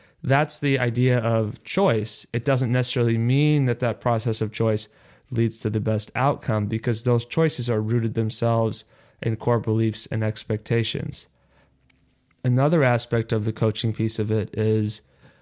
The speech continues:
ownership. If you're a coach, where do you get that sense of ownership? How do you function as a stakeholder in the experience of the people that you're assisting in their process.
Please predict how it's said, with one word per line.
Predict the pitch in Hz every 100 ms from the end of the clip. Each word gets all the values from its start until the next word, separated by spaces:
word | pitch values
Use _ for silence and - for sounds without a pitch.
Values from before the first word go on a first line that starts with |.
| _ _ _
ownership. | 127 147 135 - 101 - - - _ _ _ _ _ _ _ _ _ _ -
If | 151
you're | 147 143
a |
coach, | 139 151 139 123 - - -
where | 117 123 131
do | 131 127
you | 123
get | 123 120 -
that | 117 -
sense | 117 110
of | 110 -
ownership? | 117 117 - 113 107
How | 117
do | 123
you | 131
function | 120 - 120 120 120
as | 110 113
a | 101
stakeholder | - 120 135 - 107 107 107 110 110 _ _ _ _ _ _ _
in | - 120 120
the | 120 117
experience | 107 110 - 135 139 135 123
of | 117
the | 113
people | - 120 113 117 110 - - - _
that | - -
you're | 123
assisting | 120 - 135 - 123 117
in | 113
their | 113 110
process. | - 120 113 113 107 - -